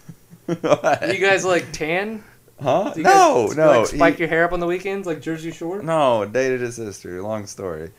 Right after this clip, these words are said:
Speaker 2: So he's a bro.
Speaker 1: <laughs> He's a bro.
Speaker 2: So if I've slept with a friend of mine's sister, him and I are then bros?
Speaker 1: I said dated, man. I didn't say sleep.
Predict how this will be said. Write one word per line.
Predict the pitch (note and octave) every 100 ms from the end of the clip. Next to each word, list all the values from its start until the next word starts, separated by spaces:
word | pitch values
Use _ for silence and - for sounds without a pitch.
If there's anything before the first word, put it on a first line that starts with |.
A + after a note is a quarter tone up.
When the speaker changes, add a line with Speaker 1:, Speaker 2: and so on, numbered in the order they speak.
| - - _ _ _ C3+ A#2 -
Speaker 2:
So | D#3+
he's | D#3 D3
a |
bro. | C#3+ C3+ C#3+ D3 D3 D3+ D3+ C#3
Speaker 1:
<laughs> |
He's | A2+
a |
bro. | G2 G#2+ G2+ G2 F2+ F2 - _ -
Speaker 2:
So | D#3
if | D#3
I've | F#3+ G3+
slept | - - G#3+ G#3 -
with | E3+ D#3+
a |
friend | - F3+ F3+
of |
mine's | E3+ E3 D#3
sister, | F3 E3+ F#3 F#3
him | E3 F3
and | E3
I | D#3+ D#3+
are | D#3
then | D#3+
bros? | C#3+ D3 E3+ G3 -
Speaker 1:
I |
said | E3+ G3 A#2+
dated, | C3 C3+ D#3 B2 F#2+
man. | G2+ G#2 A2 A#2+
I |
didn't | C#3 C3
say | C#3 A2+
sleep. | G#2 - G2+ G2+ G#2 A2